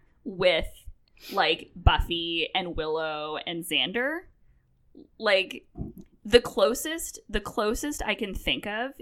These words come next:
is the first werewolf episode on Buffy.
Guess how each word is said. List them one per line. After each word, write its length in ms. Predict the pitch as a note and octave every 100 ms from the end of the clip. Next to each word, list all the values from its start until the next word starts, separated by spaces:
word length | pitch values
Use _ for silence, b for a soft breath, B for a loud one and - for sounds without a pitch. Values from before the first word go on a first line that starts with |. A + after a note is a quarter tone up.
| -
is 540 | F3+ D#3+ D#3 D#3+ - - _ _ _ _ _ _ _ _ _ _ _
the 100 | G3+
first 540 | A#3+ - F#3+ F3+ - F#3+
werewolf 540 | F3+ D3+ C3+ F#3+ G3+
episode 640 | - G3 A3+ - A#3 A#3 A#3+
on 240 | - F#3+
Buffy. 480 | F3 F#3+ - C4+